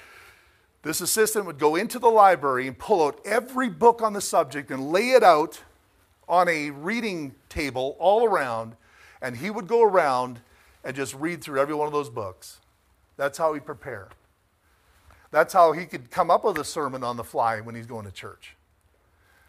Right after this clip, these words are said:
He also had photographic memory. That helps. <laughs> Amen. <laughs> Point number one. <laughs> Which page do I want to preach? <laughs> You know,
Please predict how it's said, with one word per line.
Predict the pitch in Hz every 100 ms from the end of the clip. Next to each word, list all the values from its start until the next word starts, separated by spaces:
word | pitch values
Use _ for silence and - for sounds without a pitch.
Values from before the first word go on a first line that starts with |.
| _
He | 131
also | 139 143
had | 123
photographic | - 123 113 117 110 104
memory. | 107 110 95
That | 95 98
helps. | 85 104 - - -
<laughs> | -
Amen. | 190 165 123 - 160 - - -
<laughs> | - 208 - 262 - - - - - - - - _ 160 _ - 147 160 _ - 143 175 143 - 190 196 - - - - 220 170 - - - - - - - -
Point | 165 -
number | 196 190
one. | 190 190 151 113 101 - -
<laughs> | 202 - - - -
Which | 135 143 -
page | 160 123
do | 117
I | 117
want | 113
to | 104
preach? | 101 110 - - -
<laughs> |
You | - 110
know, | 98 87